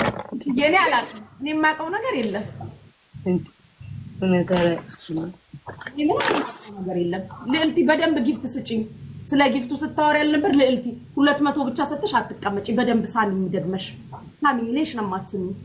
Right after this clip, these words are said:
Speaker 1: ሳሚኝ፣ ዝም ብለሽ በ-፣ በሁለት መቶ ጊፍት ብቻ አትቀመጪ ልዕልቲ። ለቀቅ፣ ለቀቅ።
Speaker 2: ኧረ ጉቺ አታስቂኝ በመድኃኒዓለም።
Speaker 1: ለቀቅ አድርግ። ለምንድን ነው ሁለት መቶ ብቻ ስታይ ልዕልቲ የምትቀመጠው? ልዕልቲ፣ ሰጠት ሰጠት አድርጊኝ፣ ሳም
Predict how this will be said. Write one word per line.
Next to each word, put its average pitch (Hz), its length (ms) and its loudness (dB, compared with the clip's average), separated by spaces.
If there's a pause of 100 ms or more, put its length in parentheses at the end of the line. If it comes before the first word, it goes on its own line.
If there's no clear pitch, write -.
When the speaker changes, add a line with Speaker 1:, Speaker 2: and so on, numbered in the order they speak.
(460)
Speaker 1:
ሳሚኝ፣ 214 340 4
ዝም 247 160 6
ብለሽ 233 220 4
በ-፣ 190 480 0 (340)
በሁለት 233 440 2
መቶ 226 240 0
ጊፍት 226 240 -4
ብቻ 240 220 -4
አትቀመጪ - 600 -4
ልዕልቲ። - 300 -8 (580)
ለቀቅ፣ 220 300 0
ለቀቅ። 262 440 2
Speaker 2:
ኧረ 214 260 6
ጉቺ 202 280 0
አታስቂኝ 214 720 2
በመድኃኒዓለም። 208 760 4
Speaker 1:
ለቀቅ - 180 -4 (220)
አድርግ። 269 280 2
ለምንድን 285 280 4
ነው 262 100 0
ሁለት 254 220 0
መቶ 240 200 2
ብቻ 214 200 0
ስታይ 226 300 2
ልዕልቲ 214 280 4
የምትቀመጠው? 196 640 0 (420)
ልዕልቲ፣ 269 320 4
ሰጠት 294 340 0
ሰጠት 262 360 -2
አድርጊኝ፣ 202 420 0 (380)
ሳም 269 260 2